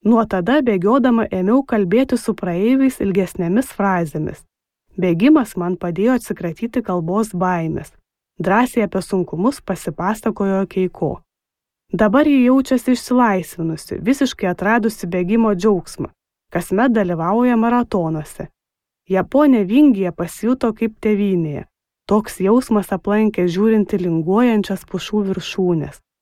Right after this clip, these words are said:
Viačeslavas juokiasi, kad daug kas Parkran parkus lanko pagal jų pavadinimų abėcėlę.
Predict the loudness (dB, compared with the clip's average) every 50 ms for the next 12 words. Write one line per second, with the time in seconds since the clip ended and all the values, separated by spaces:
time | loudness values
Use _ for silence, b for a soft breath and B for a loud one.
0 | _ _ _ _ _ _ _ _ _ _ _ _ _ _ _ _ _ _ _ _
1 | _ _ _ _ _ _ _ _ _ _ _ _ 0 0 0 2 0 -2 -2 0
2 | 0 2 2 2 2 0 -2 -4 -6 -4 0 0 0 0 0 -2 -4 -4 -6 -8
3 | -6 -4 -4 0 0 2 2 2 0 -2 -2 -2 -2 -2 -2 -2 -2 -2 0 2
4 | 2 2 0 0 0 0 0 0 0 0 -2 -6 -4 -2 -2 0 2 2 0 0
5 | -2 -2 -2 -2 0 0 2 2 2 2 2 2 0 0 0 -2 0 2 2 4
6 | 4 4 4 2 0 0 -2 -2 0 -2 -2 -2 -4 -2 -2 -2 -2 -2 -4 -6
7 | -10